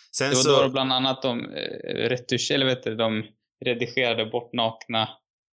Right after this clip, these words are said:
Speaker 2: kroppsdelar.
Speaker 1: Ja,
Speaker 2: Och
Speaker 1: de
Speaker 2: då
Speaker 1: gjorde det. Jag trodde de, jag trodde det var så att han lämnade in sin Final Cut och så var det den som släpptes.
Speaker 2: Nej, vad jag har läst så har de, eh,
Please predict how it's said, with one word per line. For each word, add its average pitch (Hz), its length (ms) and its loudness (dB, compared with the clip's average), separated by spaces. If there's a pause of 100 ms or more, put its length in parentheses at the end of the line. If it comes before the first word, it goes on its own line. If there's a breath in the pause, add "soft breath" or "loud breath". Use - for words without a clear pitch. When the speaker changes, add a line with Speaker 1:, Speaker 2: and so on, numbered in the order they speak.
(100)
Speaker 2:
kroppsdelar. 127 800 -2 (100)
Speaker 1:
Ja, 139 160 0
Speaker 2:
Och - 60 2
Speaker 1:
de - 60 4
Speaker 2:
då 104 100 2
Speaker 1:
gjorde 139 280 0
det. 113 200 2
Jag 107 160 0
trodde 170 260 -2
de, 113 400 -2 (540)
jag 123 160 -2
trodde 143 280 0
det 120 80 4
var 156 200 4
så - 140 0
att 98 100 -4
han 104 120 0
lämnade 104 300 2
in 143 180 -2
sin 95 240 0
Final 90 320 -4
Cut - 260 -8
och - 80 -6
så 98 420 0 (440)
var 120 220 2
det 104 60 0
den 95 160 -4
som 110 140 -2
släpptes. - 520 -2 (420)
Speaker 2:
Nej, 127 340 0
vad 139 100 4
jag 156 100 4
har 151 120 2
läst - 320 -2
så 110 100 -6
har 107 180 2
de, 101 220 -2
eh, - 60 -8